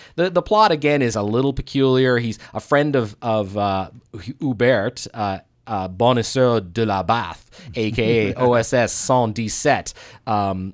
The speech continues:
Speaker 1: is, uh, he, he goes to Cairo to find out what happened to his friend who's been working as a spy there,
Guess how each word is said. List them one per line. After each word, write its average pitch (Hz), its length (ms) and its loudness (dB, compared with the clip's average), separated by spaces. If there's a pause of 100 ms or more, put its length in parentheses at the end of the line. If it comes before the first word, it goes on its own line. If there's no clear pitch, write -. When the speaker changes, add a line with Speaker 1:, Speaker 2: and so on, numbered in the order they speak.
Speaker 1:
is, 113 400 -2
uh, 101 380 0 (320)
he, 127 200 0
he 120 180 -8
goes 139 300 4
to 139 80 -2
Cairo 117 500 4
to 110 100 -4
find 131 240 2
out 123 60 2
what 120 100 -2
happened 113 200 0
to 110 60 -4
his 101 120 -4
friend 139 260 2
who's 107 120 -2
been 104 100 -8
working 107 300 -2
as 92 100 -6
a 98 60 -8
spy 127 340 2
there, 117 360 2